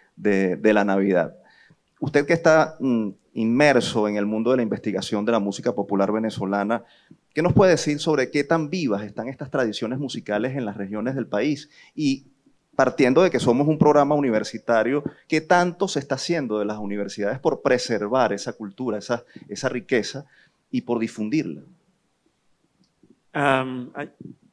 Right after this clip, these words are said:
Speaker 2: las universidades, vamos a comenzar por aquí, han hecho sus trabajos locales.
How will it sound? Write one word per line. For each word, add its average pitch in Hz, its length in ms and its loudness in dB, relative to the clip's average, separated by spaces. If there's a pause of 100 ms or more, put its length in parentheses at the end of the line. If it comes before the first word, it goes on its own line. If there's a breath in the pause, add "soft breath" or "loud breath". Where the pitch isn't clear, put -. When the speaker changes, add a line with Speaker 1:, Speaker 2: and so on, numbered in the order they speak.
Speaker 2:
las 147 160 -6
universidades, 147 800 2
vamos 139 240 -6
a - 20 -4
comenzar 127 320 -6
por 131 140 -10
aquí, 110 200 -12 (120)
han 139 220 -2
hecho 147 420 0
sus 151 200 -8
trabajos 143 500 0
locales. 127 800 -4